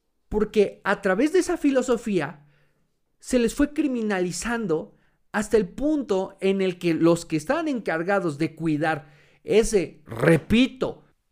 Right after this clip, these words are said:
albergue, los dejaron morir. Porque ya no son personas, son un problema.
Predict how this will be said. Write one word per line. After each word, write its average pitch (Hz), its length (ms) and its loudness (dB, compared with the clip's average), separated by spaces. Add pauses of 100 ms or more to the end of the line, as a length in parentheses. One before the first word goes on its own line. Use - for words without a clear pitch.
albergue, 180 1300 6 (2250)
los 170 180 -8
dejaron 202 400 -6
morir. 190 420 -8 (3500)
Porque 180 260 -10
ya 196 120 -2
no 202 140 -6
son 180 180 -8
personas, 175 640 -8 (1000)
son 156 280 -8
un 156 100 -6
problema. 147 680 -4